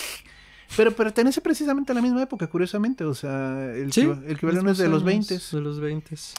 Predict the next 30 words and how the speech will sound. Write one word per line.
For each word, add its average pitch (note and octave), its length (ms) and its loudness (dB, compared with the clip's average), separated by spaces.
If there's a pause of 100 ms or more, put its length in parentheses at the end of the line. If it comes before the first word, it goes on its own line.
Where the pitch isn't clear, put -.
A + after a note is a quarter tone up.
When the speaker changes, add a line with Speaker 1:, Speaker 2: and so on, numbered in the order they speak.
Speaker 1:
Entonces, G3 320 2
bueno, B2 320 2 (140)
el F#3+ 160 -2
punto B3+ 260 -2
está, G#3 360 0
y C3 80 -12
también A2+ 260 -4
deriva A2 320 -4
de G2+ 80 -4
ideas G2 220 -8
teósofas. - 560 -12 (500)
El F#3 200 2
punto C#4 300 0
es G3+ 300 4
que, B2 560 0
este, B2+ 640 -2
Bardon F3 380 0
entonces D#3+ 400 -4
comienza C#3 1000 -2
a A#2+ 500 -6
desarrollar B2+ 420 -2
un G#3+ 40 2
sistema D#3+ 360 -2
de D3 100 -2
magia D3 460 -4 (120)
por A2 160 -10
su - 160 -14
cuenta, F3+ 540 0
muy E3 340 4
joven, D3+ 460 0